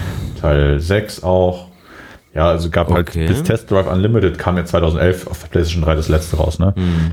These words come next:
Speaker 1: Da gab's einen Offroad-Ableger noch. Aber das war auch ein Spiel, was mir auch, was ich noch so in Erinnerung habe, aber auch nicht so unbedingt sehr gute. Ja, da waren halt
Speaker 2: Ich weiß
Speaker 1: andere
Speaker 2: mal,
Speaker 1: Rennspiele
Speaker 2: kannst du
Speaker 1: besser.
Speaker 2: mal ein paar, so ein paar Bilder davon sehen?
Speaker 1: Von Test Drive? Klar.
Speaker 2: Ja.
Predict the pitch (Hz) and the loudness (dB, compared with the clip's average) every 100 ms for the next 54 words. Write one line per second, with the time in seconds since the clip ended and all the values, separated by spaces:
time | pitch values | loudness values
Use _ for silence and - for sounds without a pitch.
0 | - 82 78 - 104 110 107 92 - 92 | -2 -4 -4 -2 -2 0 0 0 2 2
1 | 87 82 82 82 82 - - - - - | 4 4 2 0 -8 -14 -16 -16 -18 -18
2 | - - 87 90 113 110 92 - 104 98 | -10 -2 0 2 2 2 -2 -2 0 0
3 | 92 101 98 90 92 90 - 90 92 110 | 0 0 0 2 0 0 -2 -2 0 0
4 | 98 98 92 95 110 127 123 117 113 113 | -2 -2 0 2 2 2 2 2 2 2
5 | 98 95 90 90 98 - 98 90 92 90 | 2 2 2 0 -4 -2 2 2 2 2
6 | 92 87 85 90 80 90 90 78 - - | 2 0 0 0 2 0 0 -2 -2 -10
7 | - - - - - - - _ 87 82 | -18 -20 -20 -20 -20 -20 -20 _ 0 2
8 | 85 87 90 - 92 90 85 - - 78 | 2 2 2 2 2 2 0 0 0 2
9 | 78 - - 131 117 110 - 110 117 135 | 2 0 0 0 -2 -2 -4 -2 0 2
10 | 143 139 139 131 143 165 - - 82 113 | 0 -2 -2 -2 -4 -4 -6 -2 0 0
11 | - 135 - 87 92 95 | 2 0 0 0 2 2